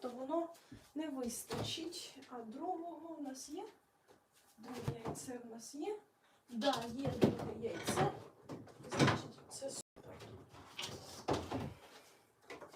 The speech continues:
Так, одне яйце, щас іще одне буде яйце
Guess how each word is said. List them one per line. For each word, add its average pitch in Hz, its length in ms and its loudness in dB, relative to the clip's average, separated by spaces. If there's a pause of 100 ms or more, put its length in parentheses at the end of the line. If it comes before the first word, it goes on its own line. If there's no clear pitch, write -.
(1400)
Так, - 340 -6
одне 262 320 10
яйце, 240 580 10
щас 226 320 10
іще 262 340 12
одне 339 300 12
буде 320 320 10
яйце 311 560 10